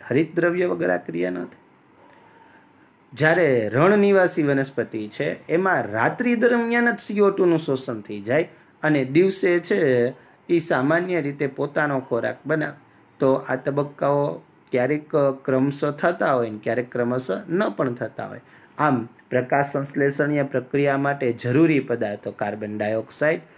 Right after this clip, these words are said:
પાણી, સૂર્યપ્રકાશ અને ક્લોરોફિલ. આ ક્લોરોફિલ છે એને આપણે હરિત દ્રવ્ય તરીકે પણ ઓળખીએ છીએ, જે લીલા રંગના હરિત કણની અંદર આવેલું હોય છે.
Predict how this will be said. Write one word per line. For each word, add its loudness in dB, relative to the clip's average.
પાણી, 0
સૂર્યપ્રકાશ 0
અને 0
ક્લોરોફિલ. 4
આ 4
ક્લોરોફિલ 2
છે -2
એને 2
આપણે 0
હરિત 2
દ્રવ્ય 2
તરીકે 0
પણ 2
ઓળખીએ 0
છીએ, -2
જે 4
લીલા 4
રંગના 2
હરિત 2
કણની 2
અંદર 4
આવેલું 0
હોય -18
છે. -20